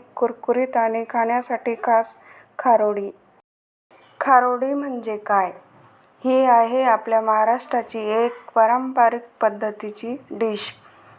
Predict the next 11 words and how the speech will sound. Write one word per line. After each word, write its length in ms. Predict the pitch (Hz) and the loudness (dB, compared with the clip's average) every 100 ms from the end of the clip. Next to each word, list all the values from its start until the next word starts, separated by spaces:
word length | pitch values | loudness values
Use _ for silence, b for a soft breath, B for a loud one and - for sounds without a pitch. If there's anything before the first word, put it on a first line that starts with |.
| _ _ | _ _
खास 340 | - 240 262 - | 6 6 6 4
करून 360 | 240 233 233 | 4 4 2
मराठवाड्यात, 1000 | 233 226 226 240 247 247 226 226 240 - - | 4 4 4 2 2 2 4 4 2 -2 -4
खानदेशात, 760 | 247 233 226 240 240 247 240 233 | 2 2 2 0 0 2 0 0
विदर्भात 680 | 233 226 254 262 240 233 - | -6 0 2 4 4 2 0
केली 280 | 233 220 214 | -2 -2 0
जाते. 420 | 202 190 190 190 - - b _ b b b | 2 0 -2 -8 -8 -16 b _ b b b
उन्हाळ्यात 640 | - 254 254 247 254 262 - - | 2 4 6 6 6 2 -6 0
खूपशा 500 | 262 269 269 285 269 | 4 2 2 2 2
घरामध्ये 600 | 262 247 247 226 208 226 | 4 4 4 0 -2 -4
खारोडी 440 | - 226 226 226 | 0 2 0 -4